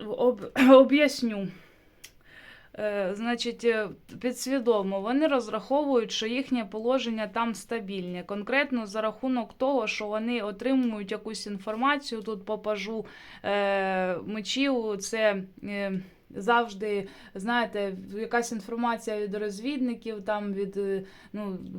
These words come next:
завжди я говорю про колаборантів, або, але це може бути, в принципі, інформація, яка, е, до них надходить, і яка дає їм, е, можливість, е,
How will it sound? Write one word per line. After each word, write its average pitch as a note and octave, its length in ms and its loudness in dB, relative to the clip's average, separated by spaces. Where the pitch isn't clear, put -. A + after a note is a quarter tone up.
завжди G3+ 500 2
я G#3+ 80 2
говорю G#3+ 360 -2
про G#3+ 180 -6
колаборантів, A3 760 2
або, G#3 220 -2
але G#3+ 340 2
це G#3+ 140 -8
може G#3+ 280 -4
бути, G#3 280 -6
в G3+ 60 -8
принципі, G#3 500 -4
інформація, G#3+ 920 0
яка, G#3+ 600 6
е, G3 380 2
до F3+ 200 -6
них B3 260 2
надходить, A3+ 760 -4
і G#3 80 -2
яка A3 260 6
дає A#3+ 400 4
їм, A#3 280 0
е, G#3+ 340 -2
можливість, A3 1080 -2
е, G#3+ 320 0